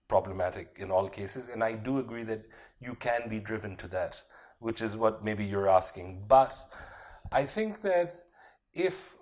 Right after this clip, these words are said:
we take Khadim Rizvi, right, and that certain ilk,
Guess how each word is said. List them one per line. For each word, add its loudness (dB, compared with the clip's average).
we -2
take 0
Khadim 6
Rizvi, -2
right, 0
and 4
that 2
certain 0
ilk, -4